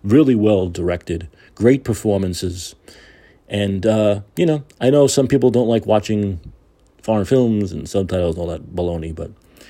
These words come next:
I really recommend going to see this. And it's one of those films that'll probably be on streaming. If you can't make it to the theaters, it's called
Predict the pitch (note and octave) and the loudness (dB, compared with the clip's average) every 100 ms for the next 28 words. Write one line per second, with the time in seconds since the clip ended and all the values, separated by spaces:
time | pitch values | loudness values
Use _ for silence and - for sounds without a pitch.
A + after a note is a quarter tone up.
0 | - - G#2+ A2+ G2 F#2 F#2 F2+ E2+ F#2 | -20 -4 2 4 4 0 -2 -6 -6 -8
1 | E2+ E2+ F2 - F2+ D#2 D2+ - - _ | -8 -10 -10 -6 -6 -6 -10 -12 -18 _
2 | _ _ _ _ _ - _ _ - C3+ | _ _ _ _ _ -20 _ _ 2 4
3 | D#3 B2+ A2 B2+ G2+ G2 F2+ A#2+ G#2 F#2+ | 6 4 4 2 2 0 2 0 2 0
4 | F2+ - G#2 G2 F2+ F2 - G2+ F2 A2+ | -4 -2 -2 -2 -4 -10 -12 -12 -6 -2
5 | G#2 F#2+ G2 F#2+ F2+ F#2 E2+ E2+ E2+ - | 0 -2 -2 -6 -4 -6 -6 -10 -14 -12
6 | F2 F2 E2+ | -10 -10 -10